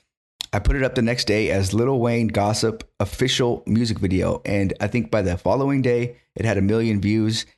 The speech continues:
Um, and that's how D J Ski ended up reaching out, and,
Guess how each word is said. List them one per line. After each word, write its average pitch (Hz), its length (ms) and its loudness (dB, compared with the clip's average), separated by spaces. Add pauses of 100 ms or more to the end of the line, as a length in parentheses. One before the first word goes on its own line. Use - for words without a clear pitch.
(140)
Um, 90 480 0
and 104 140 0
that's 110 180 0
how 120 160 2
D 110 160 0
J 107 180 0
Ski 107 240 0
ended 98 180 0
up 92 120 -2
reaching 101 320 0
out, 98 360 -2
and, 92 380 -2